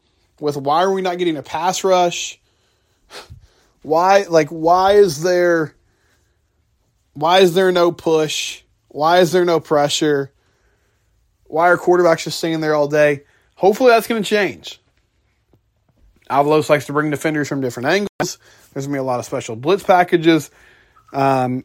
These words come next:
this stud linebacker position, which is essentially a stand-up defensive end that's gonna be rushing the passer.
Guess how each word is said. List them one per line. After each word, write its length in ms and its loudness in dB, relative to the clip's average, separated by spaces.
this 240 0
stud 360 2
linebacker 520 2
position, 440 0
which 160 -2
is 100 -6
essentially 800 -2
a 60 -10
stand-up 540 -2
defensive 420 -8
end 140 -6
that's 80 -12
gonna 140 -10
be 20 -6
rushing 300 -6
the 60 -10
passer. 520 -8